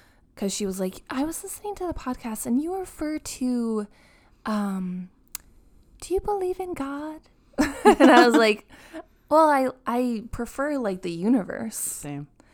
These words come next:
Speaker 1: Um, and, and she was fine with that. She doesn't
Speaker 2: Okay.
Speaker 1: really care. She goes, she's still Catholic, but, um, but yeah, just, like, s-, some sort of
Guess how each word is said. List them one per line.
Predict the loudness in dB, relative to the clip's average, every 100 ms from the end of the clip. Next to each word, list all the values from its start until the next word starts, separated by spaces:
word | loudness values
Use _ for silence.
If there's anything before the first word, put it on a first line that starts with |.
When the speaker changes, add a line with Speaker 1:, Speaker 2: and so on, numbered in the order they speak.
| _ _ _ -2
Speaker 1:
Um, | 0 0 -2 -4 -6 -6 -8 -12 _ _ _ -4
and, | -2 -2 -4 -6 -8 -10 -12 -14 _ _ _ _ _ -2
and | 2 2
she | 2
was | -4 -4
fine | -6 -8
with | -8
that. | -8 -8
She | -6
doesn't | -4 -4
Speaker 2:
Okay. |
Speaker 1:
really | -4 -8
care. | -6 -6
She | -6 -6
goes, | -4 -4 -8
she's | -10 -4 -4 -4 -12 _
still | -6 -2 -2
Catholic, | -4 -8 -8 -10 -6
but, | -6 -8 _ _ _ _ _ _ _ _ _ _ _ _ -4
um, | -2 -2 -4 -8 -10 -14 -16 _ _ -12
but | -6
yeah, | -2 -2
just, | -2 -4
like, | -6 -6 -12 -16
s-, | -10 -10 -10 _ _ _ _ _ _ _ _ _ _ _ -12
some | -6 -2 -2 0 -2
sort | -4 -2 0 0
of | 0 -4 -14 -18